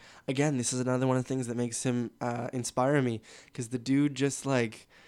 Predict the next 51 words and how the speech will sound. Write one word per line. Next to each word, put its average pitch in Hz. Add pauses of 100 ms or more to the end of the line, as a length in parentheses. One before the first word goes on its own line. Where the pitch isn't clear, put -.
(460)
he, 127
he 120
does 135
things 139
that 120
he, -
he 117
wants 123
to 127
do 127
and 131
he 120
thinks -
are 120
funny, 127
and 120
he, 120
he 120
makes 131
them 127
so 127
funny. 123 (340)
Like 127
I 123
mentioned, 123
sports 131
are 127
such 127
a 127
big 120
part 123
of 117
my 113
life. 113 (300)
So -
when 117
I 113
saw, 117
uh, 107 (840)
oh 110
shoot, -
what's 117
that 135
movie 120
where 110
he, 107 (180)
uh, 110
he 104
does 107
the 110
basketball? 117